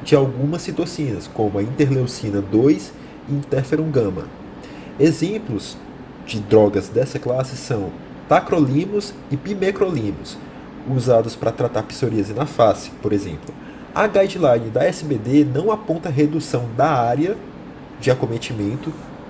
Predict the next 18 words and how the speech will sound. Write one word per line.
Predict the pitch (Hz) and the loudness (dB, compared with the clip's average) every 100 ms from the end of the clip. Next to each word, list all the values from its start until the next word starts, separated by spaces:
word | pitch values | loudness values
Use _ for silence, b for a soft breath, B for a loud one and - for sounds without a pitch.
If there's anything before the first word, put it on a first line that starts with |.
| - - | -10 4
pelo | 160 208 175 | 4 6 2
uso | 165 185 | 0 0
dessa | 165 - - | 0 0 0
classe | 131 131 139 | 0 0 -2
de | 147 | -4
medicamentos, | 151 - 170 139 101 - | -4 -2 -2 -2 -2 -2
mas | 117 131 | 0 -2
aponta | - 127 131 | -2 -2 0
benefício | 127 120 110 147 160 143 | -2 -2 0 0 0 -2
na | 123 | -2
diminuição | 120 - 185 226 208 175 - 147 165 | -2 -4 -4 -4 -2 -2 2 2 2
do | 151 156 | 0 2
prurido, | 139 160 143 165 196 214 - - | 6 4 4 -2 -4 -8 -8 -2
do | 147 | 0
eritema | 202 - 151 175 190 185 - - - - | 0 0 0 0 -4 -8 -14 -16 -16 -6
e | 202 | -2
da | 220 208 | 0 0
descamação. | 208 - 202 208 147 | -2 -4 -2 -2 -4